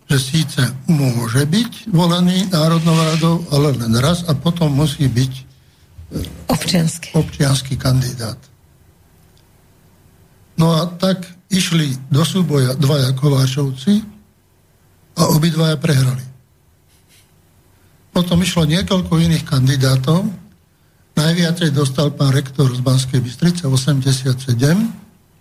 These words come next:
Speaker 1: ale tiež nemal deväťdesiatku, ktorá bola podmienka na zvolenie prezidenta. Až naraz ničoho nič sa vynoril Michal Kováč, ktorý nebol náš kandidát H Z D S,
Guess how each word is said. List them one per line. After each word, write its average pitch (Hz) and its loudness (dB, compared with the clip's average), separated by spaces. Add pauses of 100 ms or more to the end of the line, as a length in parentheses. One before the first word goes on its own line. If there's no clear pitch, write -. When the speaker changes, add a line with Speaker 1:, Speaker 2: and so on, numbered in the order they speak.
(1040)
Speaker 1:
ale 147 0 (320)
tiež 196 0
nemal 147 0
deväťdesiatku, 131 0
ktorá 139 2
bola 131 2
podmienka 135 0
na 123 2
zvolenie 127 2
prezidenta. 135 0 (1600)
Až 131 0
naraz 185 0
ničoho 165 0
nič 131 0 (160)
sa 143 2
vynoril 147 2 (160)
Michal 160 0
Kováč, 127 -2 (1300)
ktorý 135 0
nebol 156 0
náš 135 0
kandidát 131 0
H 135 -6 (120)
Z 131 -2
D - -8
S, - -16